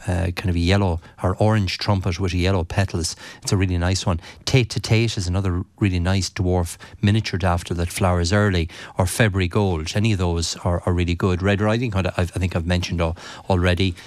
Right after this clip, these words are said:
Scented hyacinths are lovely as well, because you get that beautiful scent in April. Um, and any of those will work where you're planting the top of the pot with primroses, obviously in this case, or winter pansies or violas. You can simply just put the bulbs,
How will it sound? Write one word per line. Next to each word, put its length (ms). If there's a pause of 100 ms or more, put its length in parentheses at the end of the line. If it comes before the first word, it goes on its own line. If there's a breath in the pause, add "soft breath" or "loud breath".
(140 loud breath)
Scented 360
hyacinths 500
are 80
lovely 260
as 140
well, 280
because 280
you 60
get 120
that 140
beautiful 340
scent 340
in 120
April. 340 (460 loud breath)
Um, 360
and 200
any 180
of 80
those 260
will 120
work 380
where 80
you're 160
planting 520
the 80
top 300
of 20
the 80
pot 340
with 240 (560 loud breath)
primroses, 540
obviously 300
in 80
this 140
case, 380
or 140
winter 280
pansies 460
or 60
violas. 500
You 80
can 120
simply 300
just 180
put 140
the 60
bulbs, 400